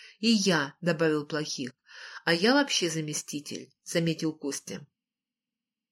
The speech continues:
«Значит, выберешь семерых магов, кроме бояр и Паши Зимина», — заключил я, «а мне отдашь десять экипажей на свой вкус. Атакуем одновременно по моему сигналу по рации.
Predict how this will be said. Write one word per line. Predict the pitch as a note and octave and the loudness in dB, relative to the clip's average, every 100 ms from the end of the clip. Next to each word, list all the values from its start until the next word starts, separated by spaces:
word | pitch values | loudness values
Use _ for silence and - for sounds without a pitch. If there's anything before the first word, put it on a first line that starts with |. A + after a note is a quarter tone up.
| _ _ | _ _
«Значит, | F3+ F#3 G3+ - - - | 0 4 4 4 -4 2
выберешь | A3+ G3+ G3+ F3 E3 - | 6 6 6 4 0 -4
семерых | - G3 F#3+ F#3+ F#3 - | 4 8 8 8 6 2
магов, | F3 F#3+ A#3+ G3 C#3+ - | 0 4 4 2 -2 -6
кроме | - F#3+ F3+ E3 | 0 2 4 2
бояр | E3 E3+ G3+ A3+ | 0 2 2 2
и | - | 0
Паши | F#3 F3+ F#3+ | 0 0 2
Зимина», — | F3+ F3 E3 D3 C3 C3+ _ - | 0 0 0 -2 -6 -6 _ -20
заключил | E3+ E3 E3 D3+ D#3+ | -6 -4 -4 -4 -4
я, | C#3+ C#3 B2+ C#3 - - - | -4 -4 -6 -8 -14 -14 0
«а | F3 | 4
мне | F#3 A3+ C4 | 6 6 4
отдашь | F#3+ F3 D#3+ - | 4 2 2 0
десять | E3+ F#3+ F#3+ E3+ | -2 0 0 -4
экипажей | E3 - - G3 A#3 G#3 | -8 -8 0 2 4 2
на | E3 | 0
свой | E3 F3 | 0 0
вкус. | F#3 - C#3+ C3+ - - - - - - | -2 -2 -8 -8 -8 -12 -18 -14 -14 -6
Атакуем | F#3 F#3+ F#3+ A#3 G3+ | 2 2 6 8 8
одновременно | F#3 F3+ F#3+ G#3+ C4 B3+ F3 | 4 6 6 6 2 2 0
по | D3 E3+ | -2 0
моему | E3+ F3+ F3 | 2 2 2
сигналу | F#3+ F#3+ E3 F#3+ A3+ A3 | 2 0 2 2 2 0
по | - F#3+ | 4 4
рации. | F#3 D#3+ - - A#2 A2+ | 4 0 -2 -4 -6 -12